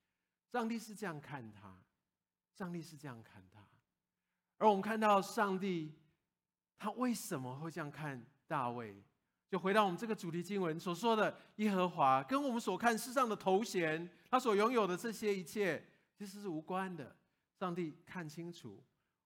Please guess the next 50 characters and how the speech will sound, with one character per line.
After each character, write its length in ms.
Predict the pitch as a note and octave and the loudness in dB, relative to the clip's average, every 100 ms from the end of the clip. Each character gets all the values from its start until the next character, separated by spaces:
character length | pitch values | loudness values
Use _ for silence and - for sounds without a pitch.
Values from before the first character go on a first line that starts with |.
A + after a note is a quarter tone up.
| _ | _
我 140 | G#2+ | -16
们 100 | F2+ | -16
的 80 | G2 | -18
心， 340 | - - G2+ G2+ _ _ _ _ _ _ _ _ | -20 -20 -20 -20 _ _ _ _ _ _ _ _
上 180 | - F3 | -8 -4
帝 120 | E3+ | -4
看 260 | D3+ D#3+ D3 | -4 -6 -6
清 240 | - D3 | -8 -12
楚 320 | C#3+ A#2 G#2 G#2 _ _ _ | -12 -18 -20 -20 _ _ _
我 140 | G#2 G2 | -20 -20
们 80 | G2 | -20
的 80 | |
心。 260 | G2+ - G2+ G#2+ _ _ _ _ - | -20 -20 -20 _ _ _ _ _ 0
所 100 | A3+ | 2
以 40 | |
你 40 | |
知 80 | G3+ | 4
道， 80 | G3 | 4
当 160 | G3+ F#3+ | 4 2
我 40 | |
们 100 | D#3+ | 2
在 200 | G3+ F#3 | 2 2
这 200 | F3+ G3 | 2 -2
一 60 | F#3 | -2
个 80 | F3+ | -4
系 180 | - | -4
列 180 | F#3 F3+ | -2 0
当 220 | E3+ E3 | 2 0
中， 180 | F3 E3+ | 0 -2
当 160 | G3 G#3 | 0 -2
我 60 | |
们 80 | F#3+ | -2
知 180 | G3 G#3 | -6 -2
道， 240 | A3 G3 - - | 4 4 2 -2
特 80 | A#3 | 0
别 100 | G3 | 2
在 140 | G#3 G3+ | 0 -2
今 180 | A3 | 0
天 80 | A3 | 0
的 60 | G3+ | 2
讲 200 | G3 E3 | 0 0
题 120 | F3 | 0
里 100 | E3+ | 0
面， 180 | G3+ G#3+ | 2 2
我 60 | |
们 80 | E3 | 0
选 240 | D#3+ F3 E3+ | -2 -4 -2
择 300 | F#3 F#3+ F#3+ - _ | 0 0 0 -10 _
要 180 | A3+ A3 | 4 4
用 220 | B3 A3 | 4 2